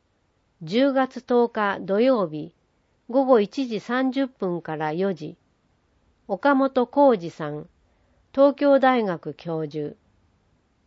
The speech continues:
三、放射性廃棄物と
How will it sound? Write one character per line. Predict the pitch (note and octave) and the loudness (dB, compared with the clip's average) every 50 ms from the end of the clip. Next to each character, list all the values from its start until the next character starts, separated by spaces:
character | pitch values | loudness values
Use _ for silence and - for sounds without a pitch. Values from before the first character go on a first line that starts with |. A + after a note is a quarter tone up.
| _ _ _ _ _ _ _ | _ _ _ _ _ _ _
三、 | _ _ - B3 A3+ G#3+ G#3+ G#3 G3+ F#3+ A#3 _ _ _ _ _ _ _ _ _ _ _ _ _ _ _ _ _ _ | _ _ -6 -4 -4 -2 -2 -4 -6 -10 -14 _ _ _ _ _ _ _ _ _ _ _ _ _ _ _ _ _ _
放 | _ - C#4 D4 D4+ | _ 2 2 2 2
射 | C#4 - D#4 C#4+ C4 | 2 0 0 -2 0
性 | - C#4+ C4 C4 C4 B3+ | 0 0 2 2 0 0
廃 | F#3+ G3+ C4 C4+ C4 | -2 -2 -2 -2 -2
棄 | C4 - C4+ | -2 -2 -4
物 | A#3 A3+ G3 F3+ - - _ | -2 -2 -4 -6 -8 -14 _
と | - D#3+ D3+ D#3 E3+ | -6 -6 -6 -6 -8